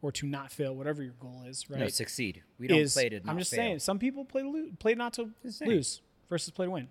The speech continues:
Speaker 1: It, ninety ten rule. We'll have a whole podcast
Speaker 2: Okay,
Speaker 1: on it.
Speaker 2: okay.
Speaker 1: <laughs> Uh, anyway,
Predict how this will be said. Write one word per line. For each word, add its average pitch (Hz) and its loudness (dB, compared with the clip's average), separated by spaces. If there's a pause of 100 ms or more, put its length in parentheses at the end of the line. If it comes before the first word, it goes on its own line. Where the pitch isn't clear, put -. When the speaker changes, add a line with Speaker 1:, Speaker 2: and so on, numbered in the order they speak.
(140)
Speaker 1:
It, 165 -8 (200)
ninety 170 4
ten 202 2
rule. 135 2
We'll 165 -2
have 185 2
a 160 -4
whole 190 2
podcast 156 4
Speaker 2:
Okay, 214 10
Speaker 1:
on - 4
it. 247 4
Speaker 2:
okay. 156 2 (160)
Speaker 1:
<laughs> 226 -4
Uh, 156 8 (320)
anyway, 170 4